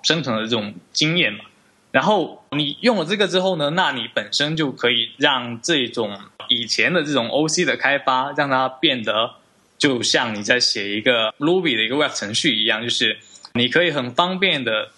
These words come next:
创建一这样一个项目，然后把那些已经就是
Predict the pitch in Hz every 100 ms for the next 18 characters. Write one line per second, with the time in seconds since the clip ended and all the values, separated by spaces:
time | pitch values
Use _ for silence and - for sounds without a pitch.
0 | - - 170 156 151 123 120 131 117 127
1 | - 151 131 123 117 113 131 123 - _
2 | _ _ 120 110 107 104 107 151 143 131
3 | 135 123 107 120 127 139 143 - 127 127
4 | 117